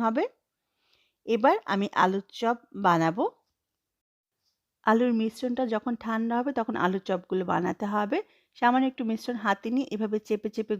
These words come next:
গোল করে নিব। তারপর দুই হাতের সাহায্যে এভাবে ঘুরিয়ে একটু চ্যাপ্টা করে আলুর চপগুলো বানিয়ে নিব। আলুর চপের সাইজটা আপনি আপনার ইচ্ছে অনুযায়ী ছোট বড় বানিয়ে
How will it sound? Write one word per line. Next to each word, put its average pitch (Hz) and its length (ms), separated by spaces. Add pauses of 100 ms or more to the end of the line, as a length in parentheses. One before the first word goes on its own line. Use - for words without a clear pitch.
গোল 202 160 (100)
করে 208 140 (100)
নিব। 202 120 (420)
তারপর 208 200 (100)
দুই 226 180
হাতের 240 320
সাহায্যে 226 320
এভাবে 226 200 (120)
ঘুরিয়ে 240 240 (100)
একটু 214 140 (100)
চ্যাপ্টা 208 380
করে 302 120 (140)
আলুর 190 260
চপগুলো 190 360 (100)
বানিয়ে 185 340
নিব। 185 140 (500)
আলুর 240 280
চপের 262 300
সাইজটা 220 340 (100)
আপনি 208 180 (100)
আপনার 202 280
ইচ্ছে - 180 (100)
অনুযায়ী 226 280 (360)
ছোট 208 160 (120)
বড় 240 120 (380)
বানিয়ে 175 260